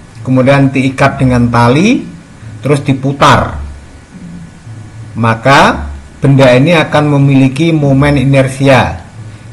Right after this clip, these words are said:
yang besarnya dinyatakan I sama dengan M kali R kuadrat. M massa benda, R jari-jari putarannya.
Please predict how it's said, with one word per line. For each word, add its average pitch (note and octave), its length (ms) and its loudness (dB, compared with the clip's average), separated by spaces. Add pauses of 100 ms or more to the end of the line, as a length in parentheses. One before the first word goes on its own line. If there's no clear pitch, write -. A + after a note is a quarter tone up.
yang A#2+ 320 2
besarnya C3 640 0
dinyatakan B2 960 -2 (560)
I G#3 400 2
sama B2 480 0
dengan C#3 560 0 (320)
M E3 480 2
kali C3 400 0 (160)
R C#3 320 2
kuadrat. A2 560 -2 (1200)
M A2+ 480 2
massa A#2+ 800 0
benda, B2 640 0 (480)
R E3 320 4 (500)
jari-jari A#2+ 880 2 (320)
putarannya. A#2 640 0